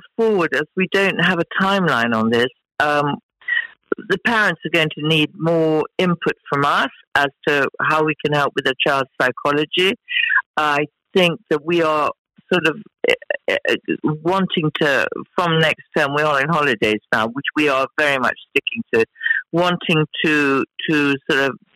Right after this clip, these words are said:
show the parents that we are there with their early years foundation stage, but not stressing them, because we have to recognise that some of these poor parents have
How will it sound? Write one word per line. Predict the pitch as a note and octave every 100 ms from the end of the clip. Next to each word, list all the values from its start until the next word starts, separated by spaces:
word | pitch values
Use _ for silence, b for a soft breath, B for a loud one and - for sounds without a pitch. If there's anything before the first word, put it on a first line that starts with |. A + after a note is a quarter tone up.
| _ _ _ _ -
show | - A3+ G#3+
the | F3 E3+ E3+
parents | C#3+ C3+ A#2 -
that | C3+
we | C#3+
are | C3 C#3
there | D3 C#3 C3+ B2 D3
with | D3
their | C3+ C3 - -
early | D3 C#3 C#3
years | C3 B2+ -
foundation | C3 C3+ C3+ C3+ - - -
stage, | B2+ - B B B - A3
but | G#3+ G#3
not | A#3 B3+ -
stressing | - A3+ G#3+ D#3+
them, | D#3 D#3
because | F#3+ F3+ B B -
we | F#3+ G#3+
have | A#3+ -
to | G#3+
recognise | G#3+ A3 F#3+ D3 D3 -
that | D3 -
some | G#3+ A#3
of |
these | D#3+ C#3+ _
poor | D#3 C#3+
parents | D3+ C#3 D3
have | D#3